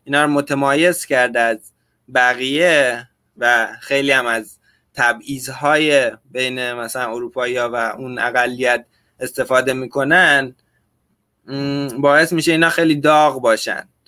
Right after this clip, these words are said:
و برای مثلاً، ام، مردم داخل ایران، اه، بعضی از پدر مادرها هویت نمی‌دن به بچه‌شون و جامعه این کار می‌کنه، جمهوری اسلامی این کار می‌کنه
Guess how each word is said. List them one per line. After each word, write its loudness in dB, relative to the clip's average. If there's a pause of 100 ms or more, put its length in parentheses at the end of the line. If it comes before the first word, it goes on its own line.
(460)
و 0
برای 4
مثلاً، -2 (480)
ام، -8
مردم -2
داخل 0
ایران، -2 (520)
اه، 0
بعضی 2
از 0
پدر 2
مادرها 2 (280)
هویت 0
نمی‌دن 0
به -2
بچه‌شون -2 (420)
و 2 (420)
جامعه 2
این -2
کار 0
می‌کنه، -10
جمهوری -8
اسلامی -4
این -8
کار -2
می‌کنه -10